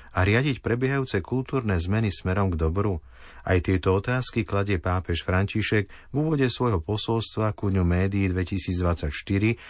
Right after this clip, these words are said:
a zamýšľa sa nad odpoveďami v štyroch témach. Vychádzať zo srdca, príležitosť a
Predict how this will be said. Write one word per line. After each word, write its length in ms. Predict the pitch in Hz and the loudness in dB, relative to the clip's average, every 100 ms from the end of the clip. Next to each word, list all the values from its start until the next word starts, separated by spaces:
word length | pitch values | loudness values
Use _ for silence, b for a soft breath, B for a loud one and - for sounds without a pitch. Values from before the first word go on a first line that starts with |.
| B - | B 0
a 40 | 113 | 2
zamýšľa 480 | 123 143 151 - 131 - | 2 0 -2 0 0 0
sa 80 | |
nad 160 | 113 92 | 2 2
odpoveďami 720 | 95 - 107 107 107 104 104 | 0 -2 0 2 2 2 0
v 40 | - | -2
štyroch 440 | - 85 87 - | -2 0 -2 0
témach. 560 | 95 95 92 78 - B B B B 117 | 0 2 2 0 -4 B B B B -4
Vychádzať 520 | 127 135 127 113 95 | 0 0 2 2 0
zo 160 | 85 87 | 0 -2
srdca, 560 | 107 101 - 131 143 B B - | -2 -4 -2 0 -2 B B -2
príležitosť 600 | 113 139 131 - 131 | 2 2 0 -2 -2
a 80 | 104 | -2